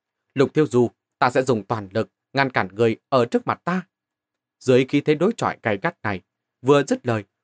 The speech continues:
Hoàng Giật trên chiến đài rốt cuộc đã hành động. Thủ ấn được kết, khí tức tuyển cổ cảnh cao dài đỉnh phong trên người lập tức cuồn cuộn không hề giữ lại phóng ra. Nương theo đó còn có áo nghĩa linh hồn khuếch tán. Thiên địa, không trung,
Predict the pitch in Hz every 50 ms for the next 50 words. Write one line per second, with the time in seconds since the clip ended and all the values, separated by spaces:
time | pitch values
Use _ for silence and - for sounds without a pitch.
0 | _ _ _ 170 165 156 151 165 135 131 139 139 - - 214 196 196 226 247 247
1 | - 117 110 98 92 _ _ _ _ _ _ 175 185 185 - 127 104 92 117 117
2 | - 123 101 - _ 98 92 - - _ _ _ _ _ _ _ - 175 151 160
3 | 185 247 214 165 117 - _ - 214 254 254 _ _ _ _ _ _ _ - 156
4 | 156 226 226 - - 127 104 98 - 117 95 - - 104 90 85 _ - 127 113
5 | 107 - - 113 113 - _ - 131 107 95 - _ - 180 190 185 190 _ _
6 | _ _ - 240 220 170 120 117 110 95 - _ _ _ _ 123 127 131 - 208
7 | 196 - - - 165 185 - - 120 104 87 98 - - 117 101 98 113 101 90
8 | - _ - 151 120 135 120 - - _ - 135 165 226 226 - 156 147 - _
9 | _ _ _ _ _ _ _ _ _ 131 139 120 - 135 120 107 - - 110 127
10 | 190 - _ _ _ - 147 139 123 147 123 - 135 143 135 123 131 - 127 123
11 | 101 95 - 104 104 95 - _ - 143 135 - - 117 127 160 214 277 _ _
12 | _ _ _ _ _ _ _ _ _ _ - 135 110 95 82 98 107 113 - -
13 | _ _ _ - 147 127 117 - 131 117 113